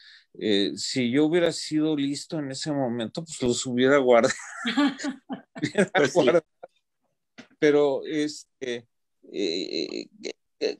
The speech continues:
Speaker 1: digamos que, que haya hecho ciento setenta cuadros, más o menos,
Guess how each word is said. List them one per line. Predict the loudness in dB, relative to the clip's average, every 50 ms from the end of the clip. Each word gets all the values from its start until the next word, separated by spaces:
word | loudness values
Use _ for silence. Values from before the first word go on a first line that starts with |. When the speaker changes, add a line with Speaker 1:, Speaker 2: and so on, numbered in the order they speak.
| _ _ 2
Speaker 1:
digamos | 2 4 6 6 6 6 4 2 0 -4 _
que, | 0 4 4 4 4 2 -2
que | -2 2
haya | 2 4 4 4 2 2 2 2
hecho | 2 0 -2 -6 _ -10 -4 -2 -2 -2 -2 -4 -6 -8 _ _ _ _ _ _ _ _ _ _ _ _ _ _ _ _ _
ciento | -20 -18 -18 -14 _ -8 -8 -8 -8 -10 -10 -8 -6 -4 -4 -4 -4 -6 _ _ _ _ _ _
setenta | -8 -8 -2 -2 -2 -2 0 0 0 0 0 2 0 -2 -2
cuadros, | -2 _ 2 4 4 4 2 0 -4 -12 -14 -14 -10 -4
más | -4 -4 -4 -4 -4
o | -6
menos, | -6 -6 -6 -10